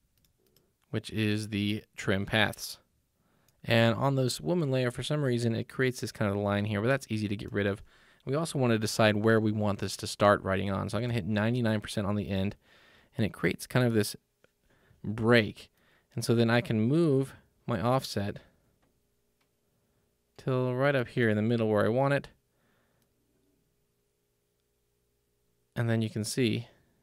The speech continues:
it writes on. And if I switch this from simultaneous to individual, well, then it'll kinda do one at a time. Then we just pick whip. So we use a, an expression option, alt click on the stopwatch,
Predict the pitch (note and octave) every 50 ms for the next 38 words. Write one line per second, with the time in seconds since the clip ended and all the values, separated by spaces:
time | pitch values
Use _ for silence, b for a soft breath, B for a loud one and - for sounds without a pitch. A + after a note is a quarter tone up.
0 | b - C#3 A#2+ A2 A2 A2+ G#2 G#2+ A2 - - B2+ A#2 G#2 G#2+ - _ _ b
1 | b b b b b b b b b b b b - D3 C3+ B2+ B2+ B2 - -
2 | A#2 A2 - - G3 F#3 - - D3+ C3 - - A2+ G#2+ A#2 - C#3 B2+ A#2 G#2+
3 | G#2 - D#3 D#3+ C#3+ A#2 G#2 A2 A2 - - _ - - - A2+ - - A#2 A2
4 | G#2 A2+ D3+ D#3+ C#3+ - - - _ _ _ _ _ _ _ _ _ _ _ _
5 | _ - - A#2+ A#2 A2+ A2+ A2 G#2+ - - B2 A#2 A2+ A2+ A2+ A2 A2+ A2+ A2
6 | G#2+ G#2 G#2 G#2 - - - A2 G2+ G2 G2+ - A2 - _ _ _ _ _ _
7 | - A#2+ A#2 A#2 A2+ A2 A2 G2+ - _ _ - E3+ D#3 - - C3 C#3 - -
8 | - - - - - G#2+ G2+ G#2+ A#2+ _ _ - - A2+ A2 A#2 A#2+ A#2 A#2+ A2
9 | G#2 F2+ - G#2+ A2+ G#2+ - - A2+ G#2+ G#2+ - A#2 - - G#2+ G#2+ - - A2+
10 | G#2+ - - - A2+ G#2+ - - - - A#2 G#2+ - - _ b b b b b
11 | b b b b b - A#2 A#2 A2+ A2 G#2 G2+ - - - C#3 C#3+ - D#3 D3+
12 | C#3+ - - -